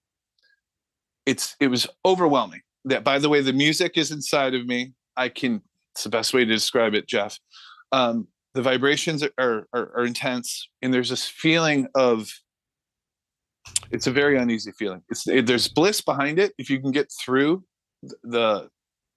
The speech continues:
the feeling of the ego death that's happening. <clears throat> And then I split again,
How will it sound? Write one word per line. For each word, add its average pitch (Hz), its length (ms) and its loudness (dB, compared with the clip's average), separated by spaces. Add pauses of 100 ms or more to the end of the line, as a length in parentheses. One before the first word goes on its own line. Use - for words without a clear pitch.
(580)
the 131 100 -2
feeling 170 460 2
of 143 100 0
the 127 180 -2
ego 147 340 2
death 123 360 -4 (200)
that's 139 200 -2
happening. 175 460 -2 (320)
<clears throat> 165 100 2 (600)
And 135 140 2
then 139 120 2
I 127 60 0
split 156 360 0
again, 139 380 -2